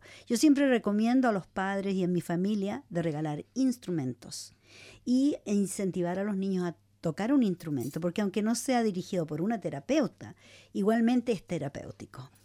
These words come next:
¿cierto? Es, escuchar música, bailar, es terapia increíble.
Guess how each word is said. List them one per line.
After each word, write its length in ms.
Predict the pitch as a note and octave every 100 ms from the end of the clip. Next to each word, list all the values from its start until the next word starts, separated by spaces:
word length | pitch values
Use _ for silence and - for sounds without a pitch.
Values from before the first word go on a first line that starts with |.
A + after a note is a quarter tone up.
| _ -
¿cierto? 480 | - G3 - A#3 A3
Es, 240 | F3 D#3
escuchar 420 | - D3+ - B3+
música, 460 | C#4+ D4 - C4+ F#3+
bailar, 480 | D#3+ E3 G#3+ C4 D#4+
es 120 | G3+
terapia 540 | - D#3 E3 F#3+ A#3+ C4+
increíble. 800 | F#3+ E3+ D#3 D#3 C#3+ A#2+ G2+